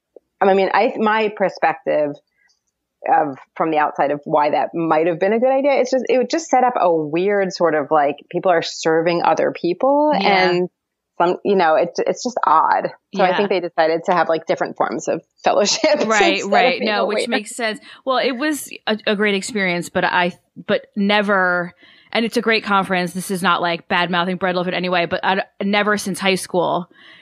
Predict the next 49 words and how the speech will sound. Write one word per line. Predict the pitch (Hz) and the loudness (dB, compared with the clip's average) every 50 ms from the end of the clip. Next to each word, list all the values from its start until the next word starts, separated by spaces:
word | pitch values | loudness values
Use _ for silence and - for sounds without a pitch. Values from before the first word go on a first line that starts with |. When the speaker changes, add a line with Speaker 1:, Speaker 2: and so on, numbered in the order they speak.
| - _ | -20 _
Speaker 2:
had | - - 208 | -4 0 2
I | 196 185 190 | 2 2 0
felt | 196 - 208 190 180 - - | 0 0 0 0 0 0 -2
such | - - 185 175 170 - | -2 -2 -2 -2 -2 -2
of, | 208 202 | -4 -2
like, | 180 180 170 170 - - - | 0 0 0 0 -2 -6 -8
the | - 175 180 | -4 -4 -4
stratus, | 175 - - - - - 202 185 175 175 180 175 180 - - - - - - - - _ | -2 -4 -8 -8 -4 0 2 2 2 2 0 -2 -4 -6 -8 -10 -10 -12 -14 -18 -20 _
like, | - - 190 185 - - | -4 -4 -4 -4 -6 -6
you | - 226 | -4 -2
know, | 214 196 185 190 | 0 2 2 2
of, | 175 185 185 180 180 196 | 2 0 -2 -2 -4 -4
uh, | 175 165 165 165 165 170 175 - _ _ _ _ _ _ _ _ _ _ - | -4 -2 -2 -2 -2 -4 -6 -8 _ _ _ _ _ _ _ _ _ _ -4
of | 196 180 - | -4 -4 -2
different | - - 202 - - 202 180 175 - | -4 -4 -4 -2 -2 -2 -2 -2 -4
levels. | 180 175 196 190 180 180 190 170 165 165 160 156 - - - - - - _ _ _ _ _ _ _ _ _ _ _ | -2 0 0 0 0 0 -2 -2 -2 -4 -6 -8 -12 -16 -16 -18 -18 -20 _ _ _ _ _ _ _ _ _ _ _
It's | - 190 - | -4 -2 -2
just | - 214 - | -2 0 2
so | 247 208 | 2 2
high | 185 208 220 226 | 2 2 0 0
school | 214 - - 202 185 | 0 -2 -2 -2 -2
socially. | - - 202 190 185 - - 156 147 135 107 175 190 202 - | 0 0 0 0 0 0 -4 -4 -4 -4 -4 -6 -8 -6 -4
Like | 156 175 - - | -4 -4 -4 -2
Speaker 1:
<laughs> | - | -2
Speaker 2:
the, | 240 294 311 - 247 269 - 214 - - 180 170 165 - - 196 165 - 277 427 427 370 262 | 0 0 0 -2 -4 -6 -6 -10 -12 -12 -12 -12 -10 -4 0 0 2 2 0 -2 -2 -2 0
the | 240 226 | 0 2
Speaker 1:
I, | 233 247 | 4 4
Speaker 2:
fellows | 254 240 233 233 240 240 - 247 247 | 4 4 4 4 6 6 6 4 4
Speaker 1:
yeah. | 226 | 2
Speaker 2:
are | 214 226 | 2 2
in | 269 311 | 0 -2
one | 359 427 427 392 370 | -2 -2 -2 -2 -2
place, | - 349 285 254 254 269 - | -2 -2 0 0 0 -2 -2
the | - 226 | -4 -4
waiters | 196 202 190 190 196 196 196 185 | -2 -2 -2 0 0 0 0 0
are | 190 175 170 175 | 0 0 0 0
in | 175 190 | -2 -2
another | 208 247 294 320 320 302 277 | -2 -2 0 0 0 0 -2
place. | 262 - 269 240 233 220 214 208 202 196 196 202 - - - | -2 -4 -2 -2 0 0 0 0 0 -2 -2 -4 -8 -8 -8
You | 214 185 | -4 -2
know, | 190 180 | -2 -2
God | 175 - 196 185 190 247 | 0 2 2 4 4 2
Speaker 1:
And, | 240 | 0
Speaker 2:
forbid | 214 208 202 208 196 | -2 -2 -2 0 2
Speaker 1:
yeah. | 185 165 156 | 4 4 4
Speaker 2:
you | - | 4
were | 190 196 | 2 0
waitlisted. | 196 262 320 311 - - 254 240 233 - - - 208 202 196 190 190 190 190 190 - | 0 0 -2 -2 -2 -2 -2 -2 -2 -4 -4 -2 0 0 0 0 0 0 -2 -2 -2
Like, | - 233 254 247 | 0 0 0 0